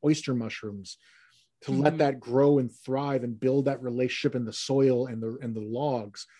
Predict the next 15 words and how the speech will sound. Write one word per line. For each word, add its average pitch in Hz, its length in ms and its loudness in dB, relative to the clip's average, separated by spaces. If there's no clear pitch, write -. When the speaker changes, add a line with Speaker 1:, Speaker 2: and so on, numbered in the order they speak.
Speaker 1:
to 139 80 2
let 127 180 2
the - 60 -8
trees, 147 520 -2
like 123 160 -2
my 117 120 -6
apple 123 260 -4
trees 120 320 -4
and 120 80 -2
my 110 100 -4
service 131 420 0
berry 113 240 0
trees 113 340 -6
and 113 100 -4
my 107 260 -6